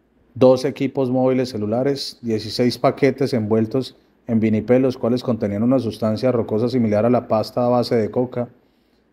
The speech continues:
treinta y siete tarros plásticos de diferentes tamaños, los cuales contienen una sustancia rocosa similar al clorhidrato de cocaína, y cuarenta y cinco panelas, las cuales contenían una sustancia rocosa similar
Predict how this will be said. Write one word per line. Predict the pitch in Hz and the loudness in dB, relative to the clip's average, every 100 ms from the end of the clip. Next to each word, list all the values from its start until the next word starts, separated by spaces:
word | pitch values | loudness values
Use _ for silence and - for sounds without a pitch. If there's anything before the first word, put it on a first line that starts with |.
| _ | _
treinta | - 127 123 | 2 2 4
y | 113 | 0
siete | 127 123 127 139 143 | 2 2 2 2 2
tarros | 143 143 139 135 135 | 0 2 2 2 0
plásticos | 143 135 - 123 135 131 | 2 2 0 -4 -4 -2
de | 123 113 | 0 0
diferentes | 113 110 117 123 | 0 -2 -4 -2
tamaños, | 127 113 123 | 0 2 2
los | 123 | 0
cuales | - 113 117 | 0 0 0
contienen | - 113 110 113 | 0 -2 0 2
una | 123 123 | 2 2
sustancia | 113 - 110 123 | -2 -8 -4 -2
rocosa | 120 - 104 127 131 - _ _ - | -2 -2 -2 -2 -4 -14 _ _ -6
similar | - 120 113 113 117 | 2 4 6 4 2
al | 123 | 0
clorhidrato | 131 113 107 110 110 127 | 0 2 2 0 0 0
de | 123 | 0
cocaína, | 110 107 107 127 139 139 - _ _ _ | -4 -4 -2 0 0 -4 -14 _ _ _
y | 143 123 | -6 2
cuarenta | 131 127 123 | 4 4 2
y | |
cinco | 120 131 170 | -2 -2 -2
panelas, | 165 131 127 113 101 - - - | 2 2 4 2 -2 -6 -8 2
las | 127 117 | 2 2
cuales | 127 127 143 | 2 4 2
contenían | - 110 113 107 113 127 139 127 - - - - - | 0 -2 0 0 2 2 0 -2 -10 -20 -20 -14 -4
una | 131 139 | 0 2
sustancia | 123 - 117 113 131 | 0 0 0 0 0
rocosa | 117 113 127 131 | 0 2 0 0
similar | 131 113 101 107 | 0 0 0 0